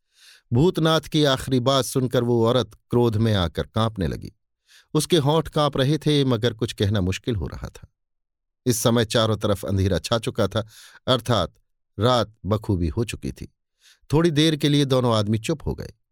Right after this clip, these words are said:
यकायक घोड़ों की टापों की आवाज, जो बहुत दूर से आ रही थी, भूतनाथ के कान में पड़ी और उसके साथ ही इसके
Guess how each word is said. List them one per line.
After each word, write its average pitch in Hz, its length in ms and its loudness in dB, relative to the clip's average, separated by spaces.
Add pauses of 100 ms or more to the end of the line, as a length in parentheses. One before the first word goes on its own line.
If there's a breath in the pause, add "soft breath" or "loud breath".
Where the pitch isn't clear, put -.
(480)
यकायक 113 520 2
घोड़ों 113 320 2
की 107 120 -8
टापों 110 340 -2
की 101 140 -2
आवाज, 101 500 2 (520 soft breath)
जो 135 100 2
बहुत 127 300 0
दूर 147 280 0
से 110 140 0
आ 95 100 4
रही 110 220 0
थी, - 240 -10 (580)
भूतनाथ 120 440 2
के 95 200 -4
कान 110 240 0
में 92 120 0
पड़ी 120 260 0
और 101 240 0 (320 soft breath)
उसके 139 260 0
साथ 135 300 0
ही - 220 -8 (500)
इसके 123 420 -2